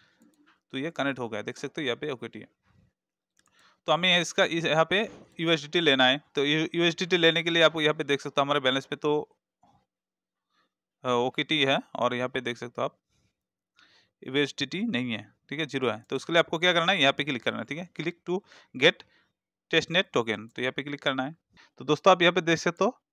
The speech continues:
अभी insufficient बैलेंस दिखा रहा है, तो आपको कुछ टेंशन लेने की ज़रूरत नहीं है।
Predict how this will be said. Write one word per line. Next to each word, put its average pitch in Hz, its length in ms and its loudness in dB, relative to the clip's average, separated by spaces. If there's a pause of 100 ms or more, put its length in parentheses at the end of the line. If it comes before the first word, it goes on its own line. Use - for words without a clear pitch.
(140)
अभी 139 240 0 (280)
insufficient 143 840 -2 (160)
बैलेंस 117 340 0
दिखा 107 160 -10
रहा - 100 -6
है, 131 80 -20 (340)
तो 147 60 6
आपको 151 180 2
कुछ - 280 -4 (140)
टेंशन 160 240 -4
लेने 165 200 -2
की 160 100 -2
ज़रूरत 151 320 2
नहीं 156 120 -4
है। 208 160 -4